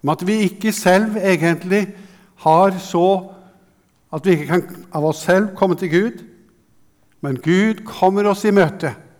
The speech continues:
Og når Gud kommer oss i møte, så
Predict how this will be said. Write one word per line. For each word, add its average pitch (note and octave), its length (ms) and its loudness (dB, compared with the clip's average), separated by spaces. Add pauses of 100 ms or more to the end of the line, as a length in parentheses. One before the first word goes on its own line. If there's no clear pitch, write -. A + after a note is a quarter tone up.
(460)
Og C#3+ 100 -4
når E3 220 0
Gud G3 320 -2
kommer F3 300 0
oss G3 160 -2
i A#3 40 -2
møte, G#3+ 500 0 (760)
så G3 580 0